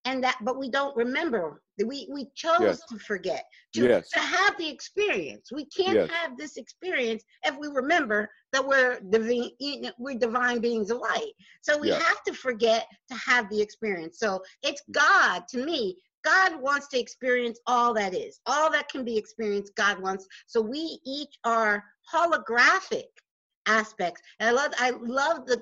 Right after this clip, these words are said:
Speaker 1: the quote that describes holographic to me perfectly is Rumi's quote,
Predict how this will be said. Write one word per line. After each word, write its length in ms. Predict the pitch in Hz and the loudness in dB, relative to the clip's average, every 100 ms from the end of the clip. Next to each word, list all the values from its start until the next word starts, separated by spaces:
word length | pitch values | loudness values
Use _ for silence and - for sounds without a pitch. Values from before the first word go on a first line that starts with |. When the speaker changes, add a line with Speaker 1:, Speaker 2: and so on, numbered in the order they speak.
| - | 0
Speaker 1:
the 100 | 220 | -4
quote 560 | - - 330 320 214 - - | -4 -2 2 4 2 -6 -2
that 220 | 226 220 | -2 0
describes 680 | 220 214 - 254 247 240 - _ _ - | -6 -6 0 4 4 2 -8 _ _ -4
holographic 800 | 277 240 - 233 233 233 220 - _ _ - | 0 0 0 2 2 0 -8 -10 _ _ -10
to 80 | 254 | -6
me 340 | 233 220 190 - _ - | 0 0 -2 -8 _ 0
perfectly 560 | 302 294 233 226 208 | 0 0 -2 0 0
is 140 | 214 196 | -2 -4
Rumi's 460 | 269 339 302 240 | -6 -4 -4 -8
quote, 400 | - 220 175 135 | -6 -6 -6 -8